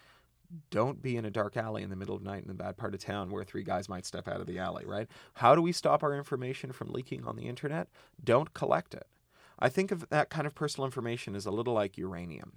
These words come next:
right? So I come from Ontario where we mine uranium. The, the bombs dropped in Japan were, in forty-five were refined Ontario uranium, right? So we, we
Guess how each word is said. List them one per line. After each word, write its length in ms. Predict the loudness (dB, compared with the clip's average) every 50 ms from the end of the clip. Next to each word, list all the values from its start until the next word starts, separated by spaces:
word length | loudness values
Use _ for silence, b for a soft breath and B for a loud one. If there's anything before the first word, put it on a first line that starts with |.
| -14
right? 200 | -10 -10 -8 -8
So 280 | -6 -4 -4 -4 -4 -4 b b b b -4
I 60 | -2
come 160 | 0 0 -2 -2
from 160 | -2 -2 0
Ontario 500 | -2 -2 -2 -2 -2 0 0 0 0 0
where 140 | -2 -2 -2
we 120 | -2 -4
mine 280 | -4 -2 -2 -2 -4 -4
uranium. 400 | -6 -8 -8 -10 -12 -16 -18 -16 -14
The, 160 | -14 -14 -14 -14 -14
the 100 | -12 -6
bombs 340 | -4 -2 -2 -2 -4 -4
dropped 340 | -4 0 0 0 0 0 -4
in 80 | -8 -8
Japan 580 | -8 -8 -6 -4 -4 -2 -2 -4 -6 -8 -12 -12
were, 220 | -10 -8 -8 -8 -8
in 300 | -8 -8 -10 -10 -12 -12 -16 -20 -6
forty-five 520 | -2 -2 0 0 0 2 2 2 2 2 -2
were 200 | -6 -8 -8 -6
refined 480 | -6 -4 -4 -4 -4 -4 -4 -4 -4 -4
Ontario 440 | -4 -6 -4 -4 -2 -2 -2 -2 -2
uranium, 480 | 0 0 2 2 2 0 -2 -4 -4
right? 240 | -2 -2 -2 -2 0
So 200 | 2 2 2 2 B B B B B B
we, 240 | 2 4 4 4 2
we 340 | 2 0 2 2 2 0 -2